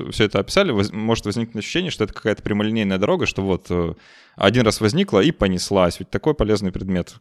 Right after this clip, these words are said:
да, как, как, как не иметь глаз, когда, э, столько всего можно увидеть.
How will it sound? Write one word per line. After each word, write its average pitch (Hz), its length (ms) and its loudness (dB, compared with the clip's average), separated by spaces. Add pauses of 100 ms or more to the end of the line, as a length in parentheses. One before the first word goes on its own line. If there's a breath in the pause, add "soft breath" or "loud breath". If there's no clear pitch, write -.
да, 95 240 -2
как, 90 260 -4
как, - 180 -10
как - 260 -2
не 98 80 0
иметь 95 180 -2
глаз, 107 220 0
когда, 90 280 -2 (640 soft breath)
э, 87 300 0
столько - 240 -6
всего 101 140 0
можно 95 280 0
увидеть. 85 340 -4